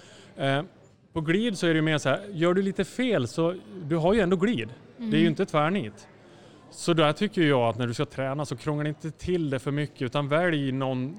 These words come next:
Speaker 1: alltså vi har till exempel nya flytande glidvallor som är jättebra,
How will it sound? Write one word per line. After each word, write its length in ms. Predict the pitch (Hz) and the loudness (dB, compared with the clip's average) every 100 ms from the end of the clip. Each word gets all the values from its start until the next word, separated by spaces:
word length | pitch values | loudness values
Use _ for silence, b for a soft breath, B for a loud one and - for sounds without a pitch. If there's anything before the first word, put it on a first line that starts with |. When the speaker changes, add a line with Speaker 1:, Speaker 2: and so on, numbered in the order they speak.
| 202 | -8
Speaker 1:
alltså 180 | 135 151 | -4 -2
vi 120 | 156 | 2
har 100 | 165 | 2
till 80 | 156 | 0
exempel 340 | - 131 117 | -2 -4 -2
nya 460 | 120 123 127 123 123 - - _ - - | -2 -2 0 0 -4 -8 -20 _ -16 -4
flytande 760 | 131 131 - 131 117 110 117 175 | -4 -2 -4 -4 -2 -2 -4 -6
glidvallor 640 | 123 123 120 120 110 117 B B B B | -4 -2 2 0 0 -6 B B B B
som 200 | - 131 | -2 0
är 60 | |
jättebra, 880 | 131 120 123 139 - - 156 170 190 | 0 -2 -2 -2 -2 -2 2 4 2